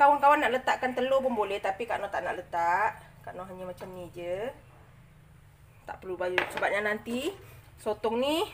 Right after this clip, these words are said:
kawan-kawan boleh bakar ataupun masak kari ke, ataupun, eh, masak yang kawan sukalah. Bakar ke, goreng ke kan,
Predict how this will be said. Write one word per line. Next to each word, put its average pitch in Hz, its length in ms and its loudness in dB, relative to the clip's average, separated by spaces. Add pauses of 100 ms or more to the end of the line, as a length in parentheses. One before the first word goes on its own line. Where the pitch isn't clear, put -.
(120)
kawan-kawan 220 400 4
boleh 226 320 2 (800)
bakar 240 800 6
ataupun 214 560 2
masak 226 560 2
kari 233 400 4
ke, 233 320 0
ataupun, 220 560 2 (1800)
eh, 196 320 -6
masak 220 320 -2
yang 226 160 4
kawan 233 240 4
sukalah. 262 400 0 (320)
Bakar 226 480 0
ke, 233 320 -2
goreng 233 400 -2
ke 233 240 -2
kan, 202 240 0